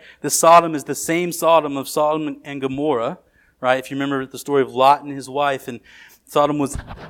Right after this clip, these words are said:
incredibly evil, incredibly sinful, broken city, and God wanted to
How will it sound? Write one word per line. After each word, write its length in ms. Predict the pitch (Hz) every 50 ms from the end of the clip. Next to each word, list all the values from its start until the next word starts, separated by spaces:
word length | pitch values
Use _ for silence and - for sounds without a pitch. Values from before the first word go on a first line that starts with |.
| - - -
incredibly 720 | 147 147 139 123 - 214 196 196 185 170 170 170 165 - -
evil, 520 | 170 170 185 190 160 175 170 165 160 151
incredibly 360 | 147 143 135 - 175 165 151 139
sinful, 540 | - - - - 170 170 165 - 165 156
broken 540 | 143 127 120 139 151 156 160 156 - 160 151
city, 480 | 139 - - 160 156 143 139 135 127 127
and 120 | 127 127
God 300 | 131 139 147 147 143 139 - _ _ _ -
wanted 420 | 139 160 185 202 208 196 180 -
to 340 | - 175 165 165 160 160